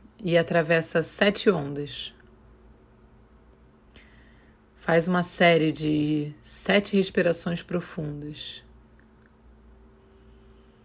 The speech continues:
Inspira vigor,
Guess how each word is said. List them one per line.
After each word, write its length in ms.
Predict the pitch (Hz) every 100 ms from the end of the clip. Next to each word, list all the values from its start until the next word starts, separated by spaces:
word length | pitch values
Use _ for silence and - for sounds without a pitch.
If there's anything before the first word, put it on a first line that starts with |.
| - - - _ _ _ _ 185
Inspira 440 | 165 - 208 190
vigor, 960 | 160 151 160 185 202 196 196 185 -